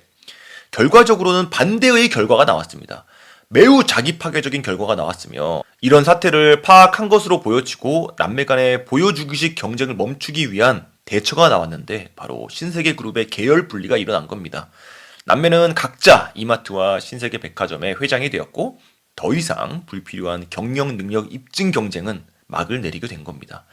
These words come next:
이마트에 대한 좋은 소식이 들리기 시작한 시점도 바로 계열 분리 이후라고 보고 있습니다. 비로소 제대로 내실 경영에 집중을 할 수 있게 된 환경이 조성이 된 것이고 어떻게 보면 진짜 경영 능력 입증의 시간이 도래를 한 것인데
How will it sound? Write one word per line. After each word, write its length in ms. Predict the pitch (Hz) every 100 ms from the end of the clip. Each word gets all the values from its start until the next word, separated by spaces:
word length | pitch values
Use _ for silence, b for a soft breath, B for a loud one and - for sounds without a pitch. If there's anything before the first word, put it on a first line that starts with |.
| b b -
이마트에 540 | 139 220 226 220 202
대한 220 | 143 135
좋은 280 | 135 135 190
소식이 340 | 190 196 170 175
들리기 320 | 120 131 131
시작한 300 | - 151 147
시점도 580 | - - 165 151 170 -
바로 400 | 98 120 110 -
계열 360 | 120 185 214
분리 240 | 135 156 139
이후라고 840 | 110 156 202 156 - 58 127 196 -
보고 220 | - 120
있습니다. 500 | - 143 113 90 85 B B B B _
비로소 380 | 104 98 101 101
제대로 500 | - 113 147 113 - _
내실 280 | 90 92 120
경영에 640 | 87 98 107 71 65 -
집중을 540 | - - 110 107 104
할 140 | 101 160
수 160 | 160
있게 360 | 123 - - 143
된 340 | 131 147 113 - -
환경이 540 | - 226 240 233 208 202
조성이 320 | 117 123 139
된 160 | 90
것이고 560 | 95 104 - 127 107 - B B B B B B
어떻게 320 | 110 - 180
보면 600 | 165 156 156 156 156 151 _ _
진짜 540 | - 196 269 - 240 220
경영 480 | 98 123 160 175 135
능력 360 | 113 127 123
입증의 380 | 160 - 165 180
시간이 300 | 170 156 180
도래를 260 | 104 117 120
한 100 | 151
것인데 580 | 170 92 78 110 90